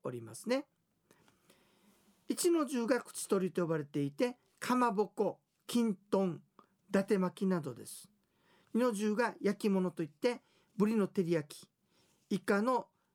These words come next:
えー、小豆、レンコン、それから黒豆。黒豆はね、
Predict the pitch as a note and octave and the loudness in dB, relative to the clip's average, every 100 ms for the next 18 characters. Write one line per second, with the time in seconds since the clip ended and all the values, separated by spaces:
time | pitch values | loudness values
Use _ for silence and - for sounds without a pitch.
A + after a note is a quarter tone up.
0 | _ - D3+ D3 C#3 C#3 C3+ - G#3 F#3+ | _ -4 0 0 0 -2 -6 -2 0 2
1 | F3 D#3 E3 D3+ E3 D#3 B2+ G#2 - _ | 0 -2 -4 0 0 -2 -8 -10 -16 _
2 | _ _ _ _ - A#3 B3 G3+ - G#3+ | _ _ _ _ -2 0 0 -2 0 2
3 | G3+ E3+ D#3 D#3+ - _ _ _ _ - | 2 0 -2 -6 -10 _ _ _ _ -8
4 | G3+ A3 G#3+ G3 F#3 F#3 B2+ | -2 2 2 2 2 0 -4